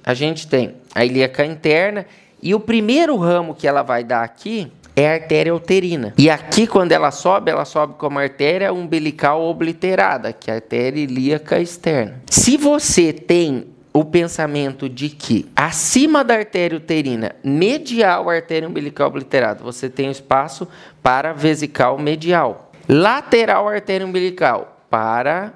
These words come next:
vesical lateral. Esse daqui é o primeiro espaço avascular. Se você consegue identificá-lo, você vê que a dissecção nesse sentido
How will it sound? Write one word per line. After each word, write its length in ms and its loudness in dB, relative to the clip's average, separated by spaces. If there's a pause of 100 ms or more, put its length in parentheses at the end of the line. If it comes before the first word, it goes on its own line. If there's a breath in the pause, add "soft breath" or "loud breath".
(140)
vesical 680 0
lateral. 720 -2
Esse 380 -4
daqui 300 -2
é 20 0
o 60 -4
primeiro 440 -4
espaço 480 -4
avascular. 800 -4
Se 120 -2
você 260 2
consegue 540 0
identificá-lo, 760 -2
você 280 -2
vê 120 0
que 140 -2
a 60 4
dissecção 680 -2
nesse 380 -4
sentido 680 -2